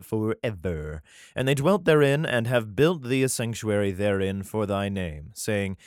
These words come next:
If, when evil cometh upon us, as the sword, judgment, or pestilence, or famine, we stand before this house, and in thy presence,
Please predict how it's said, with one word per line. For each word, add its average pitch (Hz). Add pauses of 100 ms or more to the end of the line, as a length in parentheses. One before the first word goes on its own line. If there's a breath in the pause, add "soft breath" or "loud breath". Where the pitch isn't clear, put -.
(300 loud breath)
If, 170
when 110
evil 143
cometh 120
upon 92
us, 92
as 190
the 180
sword, 147
judgment, 117
or 147
pestilence, 90
or 107
famine, 90 (420 loud breath)
we 113
stand 135
before 113
this 107
house, 135 (220)
and 101
in 101
thy 92
presence, 139